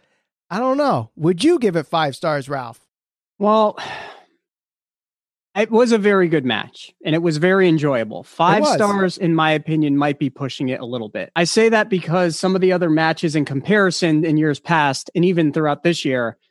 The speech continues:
Speaker 2: you know, other matches that received five stars or matches that did not receive five stars, you can certainly look at that and say, you know, there might be some type of,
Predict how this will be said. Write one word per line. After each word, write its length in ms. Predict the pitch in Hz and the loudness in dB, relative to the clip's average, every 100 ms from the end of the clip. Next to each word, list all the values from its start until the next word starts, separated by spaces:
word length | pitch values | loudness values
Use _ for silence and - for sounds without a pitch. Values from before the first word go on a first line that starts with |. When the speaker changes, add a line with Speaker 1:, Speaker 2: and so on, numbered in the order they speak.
| _ _ | _ _
Speaker 2:
you 80 | - | -4
know, 120 | 147 | -2
other 260 | 160 196 190 | 0 2 2
matches 420 | 180 170 170 151 | 2 0 -2 -2
that 220 | 156 147 | 0 0
received 380 | 151 - 220 190 | -2 -4 -2 0
five 220 | 220 190 | 2 0
stars 500 | - 185 175 165 151 | 0 0 2 0 -2
or 160 | - 160 | -2 -2
matches 380 | 156 151 - 135 | 0 0 -4 -4
that 160 | 143 | -4
did 100 | 147 | -2
not 220 | 139 160 160 | -2 -2 -2
receive 340 | 135 151 131 | -6 -6 -4
five 240 | 147 135 | -4 -4
stars, 400 | - 143 135 131 | -4 -4 -2 -4
you 60 | 143 | -6
can 120 | 143 | -8
certainly 360 | - 165 156 143 | -6 -4 -4 -4
look 220 | 147 147 | -4 -4
at 60 | 143 | -4
that 180 | 139 123 | -4 -2
and 120 | 127 | -6
say, 280 | - 143 139 | -2 0 0
you 140 | 139 | -2
know, 200 | 135 131 | -4 -4
there 140 | 143 | -4
might 240 | 147 143 139 | -2 -2 -2
be 100 | 143 | -6
some 240 | - 143 | -4 -4
type 240 | 139 143 - | -2 -4 -4
of, 240 | 135 127 | -6 -6